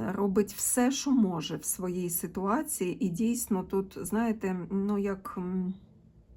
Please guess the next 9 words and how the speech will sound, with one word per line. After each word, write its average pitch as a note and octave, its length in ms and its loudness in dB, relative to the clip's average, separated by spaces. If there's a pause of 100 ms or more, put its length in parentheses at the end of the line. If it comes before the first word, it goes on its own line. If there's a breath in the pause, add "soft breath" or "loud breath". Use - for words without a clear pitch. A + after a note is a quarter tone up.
(400)
результат, F#3 840 0 (1120 loud breath)
е, F#3 380 0 (180)
м, G3 840 2 (260)
по G3+ 100 2
тій G#3+ 300 4
роботі, G3 600 2
яку F3 340 0
людина, F#3+ 680 2
ну, F#3 460 -4